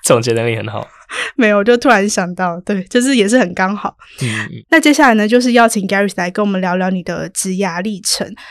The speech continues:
Speaker 2: 那刚有提到说，呃，虽然说 Cake Resume 是你自己可能会定义的第一份工作，但你在那之前是有在 Apple 上海去做过一些H R相关的工作，然后会蛮想知道说，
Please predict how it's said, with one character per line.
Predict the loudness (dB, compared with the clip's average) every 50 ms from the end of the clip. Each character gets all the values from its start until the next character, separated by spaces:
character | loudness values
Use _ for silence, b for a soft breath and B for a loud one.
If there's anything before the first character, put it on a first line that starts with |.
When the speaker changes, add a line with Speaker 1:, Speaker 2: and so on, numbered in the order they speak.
| B B
Speaker 2:
那 | 2 2 4
刚 | 4 4 2
有 | 2
提 | 2 0 0
到 | 2 4 2
说， | 2 2 0 0 0 0 0 0 -2 -2
呃， | -2 -2 -2 -2 -2 -4 -6 -8 -8 -8
虽 | -6 -2 2 4
然 | 4 4 4
说 | 4 2 0
Cake | 0 2 -2 -2
Resume | 0 0 -2 -2 -2 -4 -4 -4
是 | -4 -4 -4
你 | -4 -6 -6
自 | -8 -8 -8
己 | -8 -10 -12
可 | -12 -10 -10 -8
能 | -8
会 | -6 -8 -8
定 | -6 -6 -6 -4
义 | -6 -8
的 | -6 -8 -8
第 | -8 -6 -8
一 | -8
份 | -6 -6 -8 -8 -8
工 | -10 -12 -12 -12 -14
作， | -14 -14 -14 -14 -16 B B B B B B
但 | -2 -2 -2
你 | -2
在 | -2 0 0 0
那 | 0 -2
之 | -4 -6 -8
前 | -8 -6 -8 -8 -6
是 | -6 -4 -2
有 | -2 -4 -4 -8
在 | -8 -6 -6 -6 -8 -12 -16 _
Apple | -8 -8 -8 -6 -6 -6 -6 -4
上 | -4 -4 -4 -4
海 | -4 -6 -10 -10 -10
去 | -8 -8 -8
做 | -6 -4 -4 -4 -4
过 | -2 -4 -4
一 | -4
些 | -6 -8 -10
H | -12 -12 -12 -10 -8 -8
R | -8 -6 -6
相 | -6 -6 -6 -4
关 | -4 -4 -6 -6
的 | -8
工 | -10 -14 -14 -14 -14
作， | -14 -12 -12 -12 B B B B B B B
然 | -2 -2 0
后 | 2 2 2 2
会 | 2 2 2
蛮 | 4 2 0 0 -2 -4
想 | -4 -4 -2 0 0 0 -2 -2
知 | -4 -2 0
道 | 2 2 2 2
说， | 0 0 -2 0 0 -2 -4